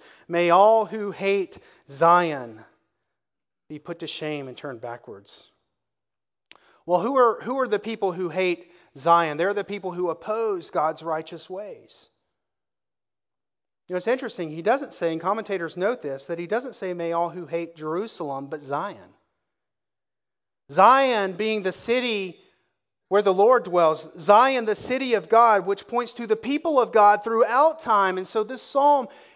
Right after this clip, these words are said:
stretches and extends to you and to me.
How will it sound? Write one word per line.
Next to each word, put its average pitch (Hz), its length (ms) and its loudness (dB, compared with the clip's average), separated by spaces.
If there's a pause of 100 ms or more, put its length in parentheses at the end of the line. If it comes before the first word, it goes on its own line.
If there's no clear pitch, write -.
stretches 247 800 -2
and 202 120 -4
extends 254 800 -6
to 233 100 -12
you 190 520 -8 (600)
and 165 140 -16
to 170 100 -18
me. 160 480 -8